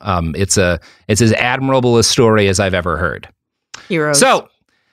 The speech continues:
Speaker 1: that is a long digression from the story of William Bailey, although he did tie into this. You know, he's giving comments to the New York Times. Uh, but you can't really talk about radium poisoning without talking about the Radium Girls, nor should you. So one crucial difference here between what the Radium Dial Corporation and these other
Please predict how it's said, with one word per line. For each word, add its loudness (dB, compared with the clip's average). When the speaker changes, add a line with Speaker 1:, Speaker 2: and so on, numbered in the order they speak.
Speaker 1:
that 2
is 0
a 2
long 2
digression 0
from 0
the 4
story 2
of 2
William 2
Bailey, 0
although 2
he 4
did 2
tie 0
into -2
this. 0
You 2
know, 0
he's -2
giving 0
comments -2
to 0
the 0
New 0
York 0
Times. -6
Uh, 0
but -4
you -6
can't -2
really 0
talk -2
about -2
radium 0
poisoning 0
without 0
talking -2
about -6
the -12
Radium -10
Girls, -12
nor -2
should -2
you. -14
So 0
one 2
crucial 2
difference -4
here -8
between 0
what 0
the -4
Radium 0
Dial -2
Corporation -2
and -4
these -2
other 0